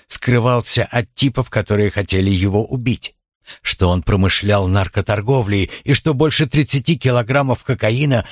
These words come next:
были зарыты в лесу недалеко отсюда. Что он опоил нас пропидолом,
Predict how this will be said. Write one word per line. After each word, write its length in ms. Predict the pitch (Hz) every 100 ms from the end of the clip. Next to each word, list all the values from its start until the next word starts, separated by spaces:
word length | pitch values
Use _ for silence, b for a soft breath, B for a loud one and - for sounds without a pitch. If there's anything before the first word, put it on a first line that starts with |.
| B
были 280 | 90 92 90
зарыты 460 | 87 87 98 110
в 80 | 98
лесу 340 | 98 98 - 123
недалеко 500 | 110 90 90 82 98
отсюда. 540 | 101 - 147 76 - _ _ _ _ - B
Что 320 | - - 139 135
он 340 | 143 147 135
опоил 540 | 143 139 127 131 139 135
нас 280 | 131 123
пропидолом, 800 | - 156 120 143 127 110 80 80